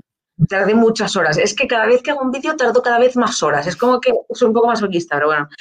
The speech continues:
La cuestión es que Toxapex es el que puse en el podio, el, bueno, el que ganó como el, el ranking, porque hizo un ranking. Pues es un animal, o sea, es un Pokémon que está basado en un animal que le llaman la,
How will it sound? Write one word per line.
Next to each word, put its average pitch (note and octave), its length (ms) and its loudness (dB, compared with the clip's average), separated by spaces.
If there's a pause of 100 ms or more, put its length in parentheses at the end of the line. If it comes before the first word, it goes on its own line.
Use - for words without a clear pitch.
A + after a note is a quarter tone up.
(280)
La F#3+ 80 -4
cuestión A#3+ 580 -2 (200)
es G3+ 280 -2
que E3 160 0 (100)
Toxapex A3 560 -4
es - 80 -8
el F3+ 160 -4
que E3+ 360 0
puse F#3 280 -8
en E3+ 100 -4
el E3+ 100 -8
podio, F#3+ 600 -2
el, C#3+ 360 -2
bueno, D3 200 -2
el C#3+ 40 -6
que C#3+ 140 -4
ganó D#3 600 -2
como D3+ 220 -18
el, D3+ 320 -12
el C#3+ 160 -4
ranking, F3 440 -2
porque C#3+ 180 -4
hizo C#3+ 120 -12
un C#3 100 -16
ranking. C3 360 -20 (640)
Pues E3+ 160 0
es E3+ 140 2
un F#3+ 160 2
animal, F#3 480 2
o F3+ 40 -10
sea, F3+ 100 -6
es F3 80 -4
un F#3+ 80 -2
Pokémon G3+ 280 0
que G3+ 80 -4
está - 140 -6
basado F3 300 -2
en F3 80 0
un F3 100 0
animal F#3 480 0
que D#3 140 -2
le D3 160 0
llaman E3+ 480 -2
la, C#3 680 -4